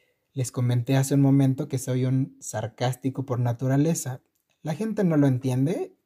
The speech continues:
y se ofende. Por lo que mejor nos ahorramos letras y nos quedamos únicamente con cosas positivas.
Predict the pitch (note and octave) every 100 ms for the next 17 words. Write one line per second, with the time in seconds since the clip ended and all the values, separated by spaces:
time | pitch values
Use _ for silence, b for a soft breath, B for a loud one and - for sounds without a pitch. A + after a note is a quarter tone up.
0 | _ C3 - G#2+ - A2 G2 - _ _
1 | b b b b b E3 E3 D3 D#3+ D3+
2 | D3 D3 D3 D#3 E3+ G#3 G#3+ A3+ C#3 C3+
3 | C#3 C#3 B2+ B2+ F3 A3+ B3 - - C#3
4 | C3 C3 C#3 C#3+ E3+ - E3 D#3 C#3 C3
5 | C#3 C#3+ F3+ C#3 - B2+ C3 C#3 - A#2+
6 | A#2 - A2 - -